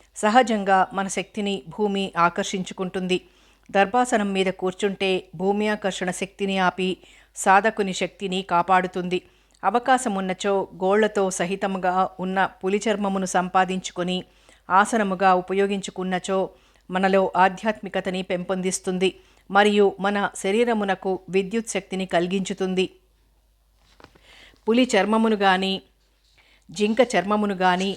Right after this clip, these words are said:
ఆసనముగా ఉపయోగించుకొనున్నప్పుడు తలభాగమును మన ముందు ఉండేటట్లు పరచుకోవలెను. అడ్డముగా వేసుకొనకూడదు. కంబళి, దర్భ మున్నగు ఆసనములు ఉపయోగించుకొనున్నప్పుడు చివర్లు ముందుకు ఉండేటట్లు వేసుకొనవలెను.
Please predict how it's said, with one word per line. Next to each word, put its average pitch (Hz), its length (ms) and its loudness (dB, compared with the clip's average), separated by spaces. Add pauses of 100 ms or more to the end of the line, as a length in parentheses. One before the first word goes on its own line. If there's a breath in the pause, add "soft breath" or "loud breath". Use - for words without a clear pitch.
(120)
ఆసనముగా 190 760 2
ఉపయోగించుకొనున్నప్పుడు 185 1300 -2 (460 soft breath)
తలభాగమును 190 840 2
మన 185 140 2
ముందు 190 280 -2
ఉండేటట్లు 190 640 -2
పరచుకోవలెను. 180 840 -2 (400 soft breath)
అడ్డముగా 190 680 4
వేసుకొనకూడదు. 190 840 -4 (160)
కంబళి, 202 640 2
దర్భ 175 340 0
మున్నగు 190 800 0
ఆసనములు 185 680 0 (960 soft breath)
ఉపయోగించుకొనున్నప్పుడు 202 1200 0 (160)
చివర్లు 208 520 2
ముందుకు 202 360 -4
ఉండేటట్లు 190 760 -4
వేసుకొనవలెను. 190 800 -2